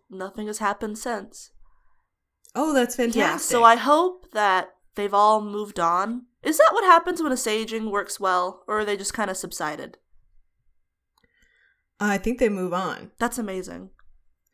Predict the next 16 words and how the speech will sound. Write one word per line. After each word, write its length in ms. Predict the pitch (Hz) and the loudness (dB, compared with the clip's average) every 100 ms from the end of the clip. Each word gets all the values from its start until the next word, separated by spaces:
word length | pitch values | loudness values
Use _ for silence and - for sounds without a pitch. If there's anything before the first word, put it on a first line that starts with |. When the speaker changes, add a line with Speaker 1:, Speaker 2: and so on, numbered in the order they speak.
| _ - | _ -6
Speaker 2:
I 100 | 214 | 2
don't 160 | 262 285 | 2 2
think 160 | 302 | 2
it's, 180 | 262 - | 2 2
like, 280 | 214 185 180 | 0 -2 0
catnip 560 | 214 202 196 190 180 - | 4 4 2 -4 -8 -8
for 180 | 175 | -8
ghosts. 600 | 170 185 165 127 - - 147 | -4 -2 -2 -4 -8 -10 -8
Like 200 | 160 165 - - - | -4 -4 -4 -12 -14
Speaker 1:
<laughs> 280 | - - | -14 -8
Keeps 240 | - 311 302 | -4 -4 -2
them 120 | 277 | 2
entertained 500 | 269 240 247 220 220 | 6 6 6 4 2
for 140 | 214 190 | -4 -2
a 80 | |
while. 500 | 180 165 160 220 - | 0 2 2 0 -4